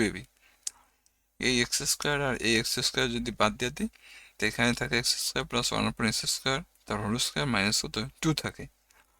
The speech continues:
এখন আমি এইখানে আবার দেখো, এই যে ব্র্যাকেটের ভিতর যে টু আছে, এই যে এই টু কে আবার আমি একটা সূত্র বানাইছি। এই যে দেখো, যে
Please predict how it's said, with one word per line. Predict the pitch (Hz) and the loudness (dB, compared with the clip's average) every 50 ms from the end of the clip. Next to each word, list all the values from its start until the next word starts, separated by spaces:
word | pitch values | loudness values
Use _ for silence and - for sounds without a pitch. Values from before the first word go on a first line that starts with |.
| _ _ _ _ _ _ _ _ _ _ _ _ _ - - - 98 | _ _ _ _ _ _ _ _ _ _ _ _ _ -6 -2 -2 -2
এখন | - - 170 156 131 110 123 156 - - _ _ _ _ _ _ _ _ _ - _ _ _ _ _ _ _ _ _ _ _ _ _ _ - - | 0 0 2 2 4 4 2 2 -2 -6 _ _ _ _ _ _ _ _ _ -20 _ _ _ _ _ _ _ _ _ _ _ _ _ _ -6 -2
আমি | 117 131 135 127 113 - - _ _ _ _ _ - - | 0 2 4 4 2 0 -2 _ _ _ _ _ 0 0
এইখানে | 143 156 - - 147 139 147 143 | 0 2 2 2 2 4 4 4
আবার | 135 135 135 127 | 4 2 2 2
দেখো, | 120 117 - - 110 123 - _ _ _ - 139 | 0 -2 0 -2 -4 -4 -4 _ _ _ -4 -4
এই | 139 156 - | -2 0 2
যে | - 147 135 117 - _ - - - 123 120 120 120 123 | 2 2 2 2 -2 _ -14 -10 -8 -6 -6 -6 -4 0
ব্র্যাকেটের | 131 123 123 120 - - - 143 135 143 | 4 6 6 6 4 2 -2 -2 0 -2
ভিতর | 139 - - 143 147 - | -2 0 0 0 2 4
যে | 123 120 117 | 2 2 4
টু | - 131 127 131 | 4 4 4 4
আছে, | 127 - - 151 143 127 | 4 2 0 0 0 0
এই | 113 - | 0 -2
যে | - - - - - - | -6 -8 -8 -4 0 2
এই | 139 135 135 | 2 2 2
টু | - 143 135 | -2 -6 -4
কে | - 143 135 151 | -2 0 2 2
আবার | 143 143 139 139 | 4 4 4 4
আমি | 135 151 208 247 _ _ _ _ - - - - - _ _ _ - - | 4 4 4 2 _ _ _ _ -20 -20 -20 -20 -20 _ _ _ -6 -6
একটা | 113 - - - - 240 262 - - - - - | -6 -4 0 2 2 2 2 0 -6 -6 -4 -4
সূত্র | - 135 - - 143 139 127 | -4 -2 0 2 2 4 6
বানাইছি। | 123 104 90 85 - - - - 156 - _ _ - - - - - _ - - - _ _ _ _ _ _ _ - 101 | 6 4 4 2 0 -2 -4 -4 -8 -12 _ _ -20 -20 -18 -18 -20 _ -20 -20 -20 _ _ _ _ _ _ _ 0 2
এই | 117 117 107 | 4 4 4
যে | 98 78 - | 2 0 -2
দেখো, | 87 - - 76 69 - _ _ _ _ _ _ _ _ _ _ _ _ _ _ - | -4 -6 -6 -12 -12 -14 _ _ _ _ _ _ _ _ _ _ _ _ _ _ -6
যে | - - 107 127 | -2 2 2 2